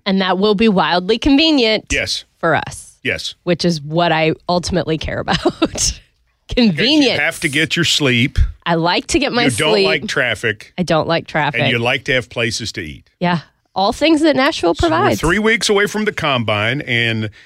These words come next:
Speaker 2: uh, you will learn names over the next few weeks. You will learn all sorts of things that lead up to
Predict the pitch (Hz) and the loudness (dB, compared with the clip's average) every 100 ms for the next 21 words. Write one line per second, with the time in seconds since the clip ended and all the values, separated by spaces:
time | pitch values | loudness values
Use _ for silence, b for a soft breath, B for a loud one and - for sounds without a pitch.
0 | b b 107 117 131 131 139 139 135 135 | b b -2 -2 -2 -4 0 0 0 0
1 | 123 117 120 135 151 175 175 135 147 127 | -2 -4 -4 0 0 0 -2 -2 -2 0
2 | 120 120 127 - 120 104 113 131 123 - | -2 -2 -2 -4 -2 -2 0 -2 -6 -14
3 | 110 101 107 101 110 110 110 107 101 b | -14 -12 -12 -10 -10 -10 -8 -10 -12 b
4 | b b - 143 180 - 170 165 156 131 | b b -2 0 0 -2 -2 -2 -4 -6
5 | - 131 123 127 113 - 113 123 - 131 | -4 -2 0 -2 -6 -8 -12 -14 -14 -16
6 | 113 135 151 - 143 156 - _ - 127 | -6 -4 -4 -6 -4 -4 -4 _ -8 -6
7 | 110 95 | -6 -10